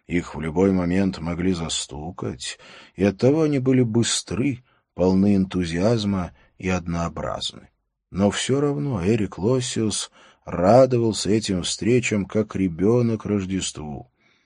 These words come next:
Это было нетерпеливое и бесхитростное ожидание, которое только усиливалось при мысли, что оно всегда будет оправдано.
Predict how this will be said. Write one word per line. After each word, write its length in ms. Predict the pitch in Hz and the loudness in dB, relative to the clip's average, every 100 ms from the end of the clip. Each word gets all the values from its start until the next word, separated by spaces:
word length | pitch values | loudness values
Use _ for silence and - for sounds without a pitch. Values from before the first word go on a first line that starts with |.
| _ | _
Это 240 | 82 85 80 | -6 -4 0
было 180 | 90 90 | 0 2
нетерпеливое 880 | 90 90 85 82 85 107 107 98 | 0 -2 -4 -2 2 4 4 4
и 60 | 87 | 2
бесхитростное 1000 | 85 - - 101 107 95 90 90 87 85 | 0 -4 0 0 0 -2 -2 -4 -2 -2
ожидание, 800 | 80 76 87 117 107 95 82 - - - - - | -4 -4 0 2 4 2 0 -6 -18 -20 -20 -2
которое 380 | 101 131 131 123 | 0 4 6 6
только 320 | 139 123 123 | 4 4 4
усиливалось 1000 | 120 107 - 139 135 113 95 87 87 - | 4 4 2 4 6 6 4 2 0 -4
при 200 | 90 92 | 0 2
мысли, 400 | 113 127 101 98 | 2 2 0 -2
что 240 | - 95 | -2 0
оно 160 | 104 104 | 2 2
всегда 580 | - - 85 80 104 104 | -2 -6 -6 0 2 4
будет 400 | 104 95 90 90 | 2 0 -2 -4
оправдано. 760 | 78 80 65 - 52 50 - | -8 -8 -8 -10 -14 -18 -20